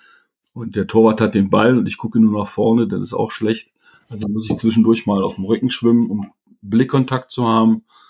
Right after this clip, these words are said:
und den Ball anzunehmen, aber dann würde ich wieder in eine Kraul, wir sind, äh, wechseln.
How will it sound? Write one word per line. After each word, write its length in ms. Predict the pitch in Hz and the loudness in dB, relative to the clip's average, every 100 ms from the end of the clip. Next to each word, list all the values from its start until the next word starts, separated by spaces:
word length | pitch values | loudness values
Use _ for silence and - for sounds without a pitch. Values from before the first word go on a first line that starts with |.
| _ _ _ _ - | _ _ _ _ -16
und 220 | 110 110 | -12 -8
den 160 | 101 | -4
Ball 180 | 101 110 | 0 2
anzunehmen, 680 | 87 127 123 120 117 120 120 | 4 4 4 2 4 4 4
aber 160 | 104 104 | 2 -2
dann 240 | 104 98 | -4 -4
würde 160 | 101 104 | -4 -6
ich 120 | 104 | -6
wieder 120 | 104 | -6
in 60 | 98 | -4
eine 120 | 101 | -6
Kraul, 320 | - 98 98 | -8 -6 -6
wir 160 | 98 92 | -6 -10
sind, 380 | 95 92 - 117 | -12 -14 -18 -20
äh, 180 | 92 71 - | -20 -18 -12
wechseln. 400 | 98 - 92 | -10 -8 -8